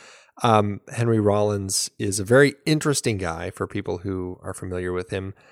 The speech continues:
I mean, he certainly has been in, uh, popping, popping in and out of a lot of T V shows and stuff like that. And I mean, he is in stuff, but, uh, this looks just great. I mean, he plays a, a,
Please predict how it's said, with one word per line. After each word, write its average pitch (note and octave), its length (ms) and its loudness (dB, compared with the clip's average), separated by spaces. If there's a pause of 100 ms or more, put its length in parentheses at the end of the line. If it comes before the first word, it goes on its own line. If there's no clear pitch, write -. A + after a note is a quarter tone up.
(260)
I A2+ 60 -4
mean, G#2 120 0
he A2 120 -2
certainly A2+ 400 4
has G2+ 180 -2
been G#2 220 2
in, F#2 340 -6 (260)
uh, F#2 340 -6 (160)
popping, F#2+ 540 -4
popping G#2+ 280 0
in G2 100 0
and F#2+ 100 -2
out F#2 140 -2
of F2 60 -4
a F2+ 40 -8
lot F2 180 -4
of - 120 -14
T A#2+ 140 -4
V A2 160 0
shows F#2+ 380 2
and F2+ 80 -8
stuff F#2+ 200 -6
like F#2+ 160 -8
that. G3+ 180 -4
And B3 120 -6
I G#3 40 -4
mean, G#3 160 -2
he G3 220 0
is C#3+ 120 4
in G2 180 2
stuff, - 420 -6
but, F#2+ 200 -10 (100)
uh, F2+ 140 -8 (680)
this B2 500 6 (640)
looks A#2 480 4
just G#2 580 2
great. F2+ 480 -6
I G#2+ 40 -8
mean, F#2+ 160 -8
he A2 260 -4
plays F#2+ 680 -4 (640)
a, G#2+ 260 0
a, D3 100 4